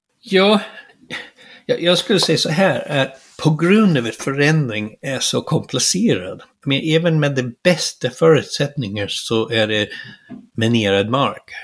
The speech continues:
Eh, och jag skulle säga så här, jag skulle inte råda att göra en förändring om inte det var kanske en liv och död,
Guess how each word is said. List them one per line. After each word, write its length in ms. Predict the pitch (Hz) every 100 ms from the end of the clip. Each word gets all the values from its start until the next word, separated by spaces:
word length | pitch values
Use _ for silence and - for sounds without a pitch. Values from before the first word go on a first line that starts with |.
| 269
Eh, 200 | 127 117 - - - - _ _ _
och 320 | 127 120 - _ _ _ _ _ - - - -
jag 160 | 139 151
skulle 180 | -
säga 200 | 160 156
så 100 | 127
här, 160 | 127 123 - _ _ -
jag 300 | 123 180 208
skulle 260 | - 127
inte 380 | 117 117 95 -
råda 440 | 101 135 110 98
att 120 | 110 -
göra 160 | 101
en 60 | 98
förändring 560 | 104 113 139 104 92 - _ _ -
om 240 | 113 113
inte 640 | 131 120 104 98 - 110 98 - - - _
det 220 | 247 113
var 340 | 107 104 95 90 - _ _ _ _
kanske 260 | - 113 -
en 140 | 101
liv 240 | 101 120 110
och 80 | 95
död, 440 | 113 123 151 160